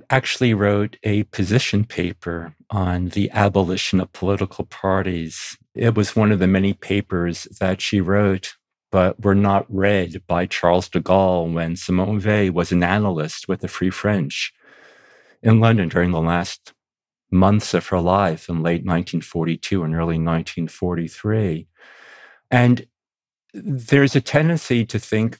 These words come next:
Oh, she's just being provocative when she insists on the abolition of political parties. But in fact, it's not at all a provocation.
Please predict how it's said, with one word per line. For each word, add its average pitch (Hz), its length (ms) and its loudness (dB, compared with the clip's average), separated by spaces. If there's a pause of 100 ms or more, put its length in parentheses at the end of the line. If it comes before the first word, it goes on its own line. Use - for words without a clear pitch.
Oh, 127 280 2
she's 120 360 -4
just - 320 -4
being 110 240 2
provocative 98 1200 -4 (360)
when 104 500 0
she 95 680 -2 (760)
insists 117 680 2
on 98 240 4
the 90 140 0
abolition 92 640 -2
of 85 240 -8
political 92 480 -4
parties. 101 680 0 (100)
But 110 160 2
in 123 80 2
fact, 131 380 -2
it's - 220 -4
not 139 200 4
at 107 120 2
all 107 440 -2 (420)
a 117 80 0
provocation. 110 1000 0